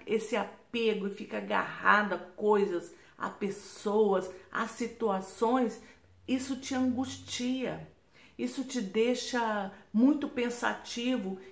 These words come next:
e te leva a, a ficar angustiado, a ficar deprimido. Então, quando você aprende a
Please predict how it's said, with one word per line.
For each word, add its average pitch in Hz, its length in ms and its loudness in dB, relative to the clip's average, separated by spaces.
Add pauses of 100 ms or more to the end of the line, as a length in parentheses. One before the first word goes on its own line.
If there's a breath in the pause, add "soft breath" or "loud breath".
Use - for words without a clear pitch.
e 247 140 0
te 262 240 -2
leva 226 880 0
a, 226 540 4 (200 loud breath)
a 247 120 -4
ficar 262 320 -4
angustiado, 240 920 0
a 214 80 0
ficar 240 300 -2
deprimido. 226 800 -2 (240 loud breath)
Então, 359 180 -4
quando 370 240 0
você 294 300 -2
aprende 247 840 2
a 208 60 4